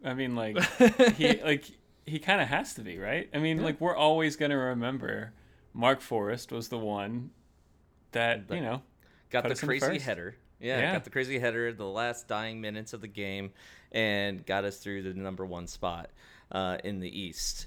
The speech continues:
Speaker 3: And that is spectacular. The Steel Army and, uh, a whole bunch of other people were, were at Highmark Stadium for a watch party during the game. And, uh, we were all in the pub, and it was crazy. It was mayhem when this,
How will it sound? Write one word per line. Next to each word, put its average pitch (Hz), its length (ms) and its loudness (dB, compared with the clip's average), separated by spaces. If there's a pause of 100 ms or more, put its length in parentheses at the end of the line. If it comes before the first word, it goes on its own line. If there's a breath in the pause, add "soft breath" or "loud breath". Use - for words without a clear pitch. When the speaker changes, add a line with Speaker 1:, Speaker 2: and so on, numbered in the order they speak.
Speaker 3:
And 98 420 -2
that 107 360 -2
is 98 640 -4
spectacular. 90 960 -6
The 107 200 0
Steel 127 300 -2
Army 113 640 0
and, 98 560 -2
uh, 90 200 -4
a - 20 -6
whole 113 120 -6
bunch 110 100 -6
of 110 60 -2
other 104 60 -4
people 104 200 -6
were, 107 120 0
were 95 520 -2
at 92 400 -2 (480 loud breath)
Highmark 123 280 4
Stadium 113 380 2
for 104 140 2
a 95 60 6
watch 95 300 0
party 90 440 -2 (100)
during 92 500 -4 (200)
the 95 80 -8
game. 101 420 -2 (140)
And, 98 280 -2
uh, 92 200 0
we 101 100 -2
were 101 100 0
all 110 120 4
in 117 80 0
the 110 80 -2
pub, 104 360 2
and 104 120 -2
it 107 80 -2
was 110 160 -6
crazy. 95 400 0
It 101 40 -2
was 98 160 -6
mayhem 92 480 -2
when 95 120 -6
this, 92 280 -10